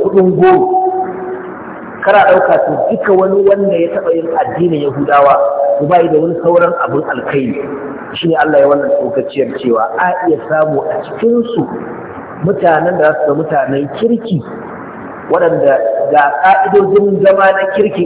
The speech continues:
idan sun cika, to sun tsira. Shi ne Allah ya ambaci waɗannan tafarki guda uku. Na farko, "Innal ladzina amanu", wanda suka yi imani a nan ma'anarsu, muminai, al'ummar manzon Allah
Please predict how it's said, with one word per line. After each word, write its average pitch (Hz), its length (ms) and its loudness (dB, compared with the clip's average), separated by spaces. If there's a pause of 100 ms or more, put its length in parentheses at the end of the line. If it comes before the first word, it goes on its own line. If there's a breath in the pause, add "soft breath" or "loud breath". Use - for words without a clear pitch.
idan 185 200 -2
sun 208 180 -4
cika, 139 260 2 (380)
to 131 100 -2
sun 143 200 -2
tsira. 135 260 2 (920)
Shi - 160 -4
ne 165 60 4
Allah 160 240 4
ya 156 240 4
ambaci 131 500 -2
waɗannan 165 760 2 (560)
tafarki 175 600 2
guda 123 300 2
uku. 127 280 2 (360)
Na 165 80 -2
farko, 170 560 2 (460)
"Innal 170 340 2
ladzina 135 420 0 (180)
amanu", 156 520 2 (380)
wanda 160 200 0
suka 156 160 -8
yi 143 160 -2
imani 170 380 2
a 143 120 -2
nan 160 120 -4
ma'anarsu, 147 640 0 (520)
muminai, 143 520 2 (800)
al'ummar 160 460 2
manzon 135 320 0
Allah 143 320 4